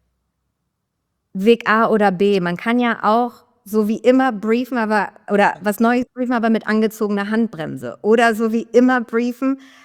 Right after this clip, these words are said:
aber dann ein bisschen mehr Spielraum, äh, geben, weil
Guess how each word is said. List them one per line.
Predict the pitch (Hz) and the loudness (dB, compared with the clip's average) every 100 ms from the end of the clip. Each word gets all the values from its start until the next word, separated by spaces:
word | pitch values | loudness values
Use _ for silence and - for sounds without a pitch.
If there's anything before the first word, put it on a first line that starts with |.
| _ | _
aber | 214 214 | -2 0
dann | 220 | 2
ein | 220 | 2
bisschen | 208 220 214 | 0 0 -2
mehr | 196 | -4
Spielraum, | - - 240 240 165 156 151 - | -8 -4 -2 -2 -2 -4 -6 -8
äh, | 156 160 160 - | -6 -6 -6 -8
geben, | 160 156 160 | -8 -4 -4
weil | 165 175 | -2 -4